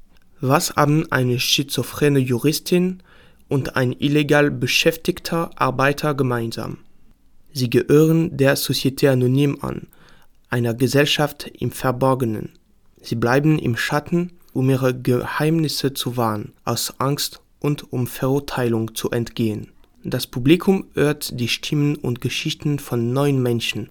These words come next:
die sich sonst kein Gehör verschaffen können.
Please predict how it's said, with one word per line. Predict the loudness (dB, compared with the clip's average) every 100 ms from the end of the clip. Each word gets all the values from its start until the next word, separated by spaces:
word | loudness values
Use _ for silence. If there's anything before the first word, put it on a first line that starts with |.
| -12
die | -6 -2 -2 -4
sich | -2 0 0 -2
sonst | -2 0 0 -2
kein | 0 2
Gehör | 2 2 2 0 0
verschaffen | -6 -6 -4 -4 -4 -8 -6
können. | -6 -6 -10